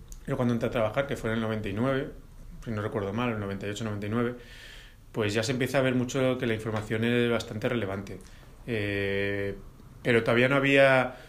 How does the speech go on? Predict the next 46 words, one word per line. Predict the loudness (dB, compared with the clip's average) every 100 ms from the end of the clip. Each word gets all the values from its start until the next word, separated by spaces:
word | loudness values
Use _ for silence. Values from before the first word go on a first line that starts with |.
| -16 -4
eh, | 0 2 2 0 -2 -6 -16 -18 -18 -18 -18 -18 -16 -16 -18 -18 -12
ese | -4 2
valor | 6 6 8 8 6 4
que | -2
se | 0
ve | 2
ahora | 2 4 4 6 4 4
o | 0 -2 -2
esa | 0 2 4 4 0 -8 -6
cantidad | -4 0 2 2
ingente | 0 -2 -4 -2
de |
información. | -2 -2 -6 -6 -6 -6
O | -6
sea, | -2 0
la, | 2
la | 0
información, | 2 2 2 4
los | 4 4
datos | 4 2
siempre | 0 0
han | 0
sido | 2 2
relevantes. | 2 2 2 0 -4
O | -4
sea, | -2 -2
yo | -2
creo | -2 0
que | 2
desde | 0 2 0 0 -6 -16 -18 -12
el | -6 -6 -4
pasado, | -2 4 6 6 0 -10 -20 -20
si | -10 -4
tú | 0
tenías | 2 4
la | 2
información | 2 0 2 2
y |
tenías | 2 2 0
el | -2
poder, | -2 0 0
o |
sea, | -2
tú | -4
sabías | -2 2 2 2
cuando, | 0 0 2 4 4 4 0